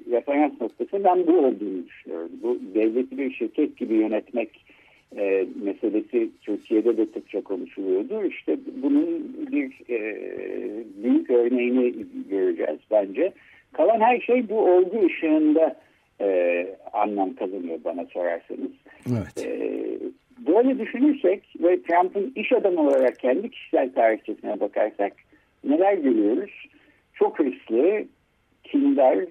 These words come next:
Speaker 1: rahatlıkla zalimce davranabilen, e,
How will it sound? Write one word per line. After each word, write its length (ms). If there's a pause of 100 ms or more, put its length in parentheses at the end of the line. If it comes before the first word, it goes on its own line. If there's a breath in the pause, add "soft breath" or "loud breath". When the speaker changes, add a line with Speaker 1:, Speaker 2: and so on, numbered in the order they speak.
(180)
Speaker 1:
rahatlıkla 680
zalimce 840
davranabilen, 840 (280)
e, 240